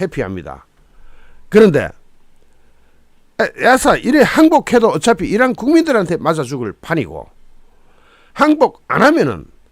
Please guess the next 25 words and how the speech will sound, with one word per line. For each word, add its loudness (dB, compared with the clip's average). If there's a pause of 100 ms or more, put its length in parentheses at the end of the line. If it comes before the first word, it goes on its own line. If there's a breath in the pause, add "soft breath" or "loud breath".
(1200)
뭐 -8
헛된 0
기대감이라도 2
가질 -2
수 -10
있게 -8
되지 -6
않을까, -10 (800)
마지막 2
희망의 2
끈이라도 0
질-, -10
질게 -4
될 -4
수 -10
있지 -6
않을까 -8 (160 soft breath)
하는 0
생각을 -2
할 2
수가 0
있다는 -4
그런 -4
분석이 -10
가능한데, -10